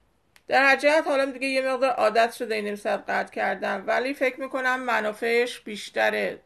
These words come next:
نیم ساعت به نیم ساعت کردن، هم از این لحاظ که یک ساعت برنامه از دست نره، ام، همین که لود کردنش برای افرادی که در ایران هستن راحت‌تر می‌شه.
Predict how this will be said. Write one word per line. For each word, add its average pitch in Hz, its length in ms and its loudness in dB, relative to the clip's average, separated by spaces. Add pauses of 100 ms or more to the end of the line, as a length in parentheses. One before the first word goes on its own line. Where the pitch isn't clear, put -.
(320)
نیم 202 200 -6
ساعت 202 360 -2
به 202 100 -6
نیم 190 180 -8
ساعت 196 340 -8
کردن، 175 480 -8 (1160)
هم 226 300 -2
از 196 240 -2
این 233 100 -4
لحاظ 220 320 0
که - 80 -6
یک 208 240 -4
ساعت 196 280 -4
برنامه 185 440 -4
از 269 200 -4
دست 254 300 -2
نره، 233 520 -2 (2000)
ام، 185 520 -10
همین 220 340 -6
که 233 120 -2
لود 202 280 -4
کردنش 202 540 -4
برای 208 220 -2
افرادی 208 280 -8
که 226 80 -8
در 214 180 -4
ایران 190 360 -6
هستن 202 440 -8
راحت‌تر 196 400 -10
می‌شه. 180 300 -16